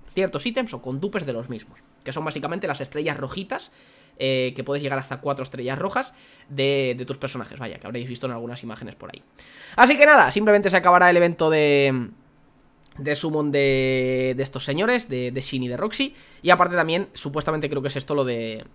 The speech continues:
eh, lo de entrenar a los personajes con una mayor probabilidad de suceso. Así que si queréis entrenar a los personajes, hoy es el último día para... o hoy debería ser el último día para hacerlo.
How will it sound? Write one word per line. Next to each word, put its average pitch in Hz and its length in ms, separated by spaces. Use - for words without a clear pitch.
eh, 104 320
lo 113 140
de 110 340
entrenar 127 380
a 147 40
los 139 100
personajes 135 440
con 131 100
una 131 100
mayor 131 380
probabilidad 127 320
de 131 60
suceso. - 420
Así - 140
que 120 100
si 117 140
queréis 131 220
entrenar 127 240
a - 20
los 120 60
personajes, 180 580
hoy 143 160
es 131 80
el 123 60
último 120 280
día 147 160
para... 65 540
o 110 200
hoy 135 140
debería 120 300
ser 123 140
el 123 40
último 120 240
día 127 140
para 110 140
hacerlo. - 280